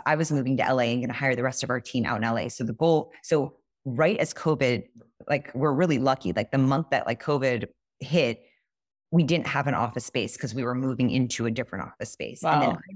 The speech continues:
Speaker 1: moved to L A and didn't sign a new lease or anything here because I literally was just looking at office spaces. And then when covid hit, basically we were out of, we didn't have an office at either place. And we were like,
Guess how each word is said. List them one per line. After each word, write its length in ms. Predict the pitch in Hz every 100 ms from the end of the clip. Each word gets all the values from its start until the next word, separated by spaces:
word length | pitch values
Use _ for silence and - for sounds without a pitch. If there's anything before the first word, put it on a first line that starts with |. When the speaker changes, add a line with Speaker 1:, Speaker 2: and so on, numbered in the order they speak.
| 165
Speaker 1:
moved 140 | 151
to 120 | -
L 140 | 139 135
A 220 | 147 120
and 180 | 113 117
didn't 220 | 131 -
sign 240 | - 113
a 60 | 117
new 200 | 120 117
lease 340 | 117 180 180
or 60 | 131
anything 380 | 117 120 131 123
here 200 | 120 127
because 420 | 113 127 113 - _ _ _ _ _ _ -
I 80 | 165
literally 300 | 170 160 131
was 160 | 123
just 280 | - 127 -
looking 220 | 127 120
at 60 | 110
office 300 | 113 117 113
spaces. 640 | - 90 - 69 - - -
And 200 | 143 135
then 360 | 131 123 123 120 - _ _ -
when 140 | 143
covid 340 | - 185 156
hit, 340 | 143 135 120 - _ _
basically 800 | 147 147 - 156 147 127 123 - _
we 220 | 117 143
were 260 | 123 120 -
out 320 | 143 139 -
of, 240 | 131 120 120 _ _ _
we 120 | 147
didn't 160 | 156 147
have 260 | 143 135 127
an 120 | 135
office 340 | 131 131 131
at 80 | 123
either 160 | 120 120
place. 340 | - 185 147
And 100 | 135
we 60 | 131
were 60 |
like, 220 | 131 127